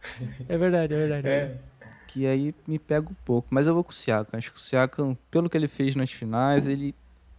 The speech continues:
Speaker 3: apesar do contexto ruim, ele ainda tá no meu power ranking acima. Então, Julius Randle,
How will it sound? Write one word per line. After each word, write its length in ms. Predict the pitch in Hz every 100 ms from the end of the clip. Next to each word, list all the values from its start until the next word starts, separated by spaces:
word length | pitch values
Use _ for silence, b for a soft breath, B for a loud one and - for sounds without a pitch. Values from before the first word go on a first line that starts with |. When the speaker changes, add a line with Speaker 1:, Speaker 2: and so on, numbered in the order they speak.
| -
Speaker 3:
apesar 340 | 131 - 123 131
do 60 |
contexto 400 | 123 123 123 - -
ruim, 200 | 120 143 151
ele 100 | 139
ainda 200 | 143 147
tá 120 | 139 143
no 60 |
meu 120 | 139
power 260 | 131 131 127
ranking 280 | 117 123 -
acima. 320 | 123 - - 120 - - - - - - - -
Então, 420 | 135 139 139 135 - - - - - - - - - -
Julius 380 | 139 180 165 -
Randle, 640 | 117 127 143 147 147 147